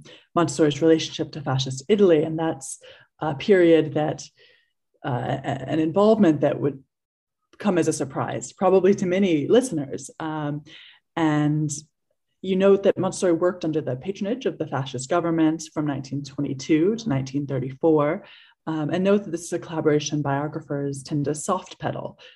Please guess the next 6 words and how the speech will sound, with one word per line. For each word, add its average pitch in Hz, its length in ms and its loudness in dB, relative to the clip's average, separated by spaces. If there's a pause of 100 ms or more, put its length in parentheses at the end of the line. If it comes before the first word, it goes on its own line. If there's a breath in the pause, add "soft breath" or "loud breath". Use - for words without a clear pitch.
(240 loud breath)
that 143 240 0
it's 139 220 -8
so 175 100 2
difficult 170 600 -2
to 156 120 -6
reconcile 139 800 -4